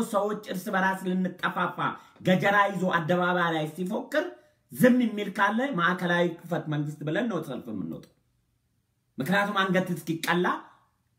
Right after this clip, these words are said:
እስክንቀላላ የሚያይ መንግስት ካለ የዜጎችን እልቂት ሆን ብሎ ነው የሚፈልገው ማለት ነው። መንግስት ኢትዮጵያ እንድትፈርስ የሚፈልግ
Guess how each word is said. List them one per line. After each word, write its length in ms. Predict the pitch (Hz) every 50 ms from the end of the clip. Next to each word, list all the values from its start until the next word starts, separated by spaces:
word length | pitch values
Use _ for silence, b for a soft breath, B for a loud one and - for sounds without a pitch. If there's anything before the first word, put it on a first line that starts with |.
| _ _
እስክንቀላላ 880 | 160 151 - - 208 190 190 185 185 - 180 175 175 175 170 175 185 208 254 - - - - _ _ _ _ _ _ _ _ _ _ -
የሚያይ 400 | 143 190 185 190 190 190 185 180
መንግስት 340 | 180 175 180 175 - - - -
ካለ 260 | - 196 202 226 240 277 302 B B B B _
የዜጎችን 680 | - 156 180 156 185 196 185 185 196 196 - 226 220 - -
እልቂት 420 | 196 233 233 - - 285 294 - - - _ _ _ -
ሆን 200 | 185 220 240 240
ብሎ 160 | 220 214 202 196 190
ነው 140 | 180 170
የሚፈልገው 520 | 156 151 147 143 143 139 139 131 170 208 277
ማለት 260 | 311 311 311 320 302
ነው። 100 | 277 214 165
መንግስት 320 | 147 117 - - - - _ _ _ _ _ _ _ _
ኢትዮጵያ 340 | 175 - 202 185 180 - 190
እንድትፈርስ 460 | 190 190 185 180 - - 208 208 190 -
የሚፈልግ 480 | 190 185 175 175 - 180 180 180 175